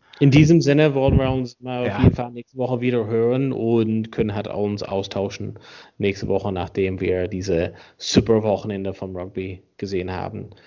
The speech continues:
Speaker 1: Aber bis dahin würde ich mal sagen, dass es für heute reicht. Wir verabschieden uns und sagen vielen Dank fürs Zuhören. Und
Speaker 2: Vielen
Speaker 1: Big G,
Speaker 2: Dank.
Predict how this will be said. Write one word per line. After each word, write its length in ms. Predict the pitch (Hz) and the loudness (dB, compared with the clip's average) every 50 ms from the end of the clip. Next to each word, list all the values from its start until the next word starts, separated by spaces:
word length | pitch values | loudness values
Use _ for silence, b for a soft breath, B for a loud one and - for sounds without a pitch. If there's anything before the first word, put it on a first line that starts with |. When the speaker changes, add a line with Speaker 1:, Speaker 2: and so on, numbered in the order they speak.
| B B B B B | B B B B B
Speaker 1:
Aber 220 | - 110 113 113 | 2 4 4 4
bis 240 | 113 135 135 104 - | 6 4 2 2 2
dahin 400 | - 123 123 131 143 143 151 147 | 0 0 0 2 0 0 0 0
würde 140 | 143 135 123 | 0 -2 -2
ich 100 | - - | -2 -4
mal 120 | 127 123 | -6 -4
sagen, 280 | 120 123 123 127 123 120 | -4 -4 -4 -4 -4 -6
dass 180 | 123 120 - | -6 -6 -6
es 120 | 127 120 - | -8 -8 -6
für 120 | - 120 | -6 -2
heute 320 | 120 127 127 127 127 123 - | 0 2 2 2 0 -4 -4
reicht. 460 | 117 120 139 165 170 - - - - | -4 -2 -2 -2 -2 -6 -10 -6 -2
Wir 140 | 123 123 123 | -2 -2 -2
verabschieden 560 | - 123 95 117 120 - - 143 135 139 139 | 0 -2 -2 -2 -2 -2 -4 -4 -2 0 0
uns 260 | 139 143 143 143 - | 0 0 0 -2 -4
und 260 | 123 120 120 117 113 113 | -6 -4 -4 -4 -4 -2
sagen 280 | 127 127 117 117 117 | 0 0 0 0 -2
vielen 160 | 113 - 127 | 0 0 2
Dank 220 | 123 127 120 120 - | 2 2 0 0 -2
fürs 160 | 127 113 - | -4 -4 0
Zuhören. 580 | - 160 170 147 127 123 135 151 175 180 - B B B B B B B | 2 4 4 4 4 2 2 0 -2 -4 -8 B B B B B B B
Und 120 | - 127 117 | -4 -2 2
Speaker 2:
Vielen 140 | 117 131 127 | 4 4 2
Speaker 1:
Big 80 | 120 127 | 4 0
G, 60 | 135 | 0
Speaker 2:
Dank. 120 | - 127 | -2 -2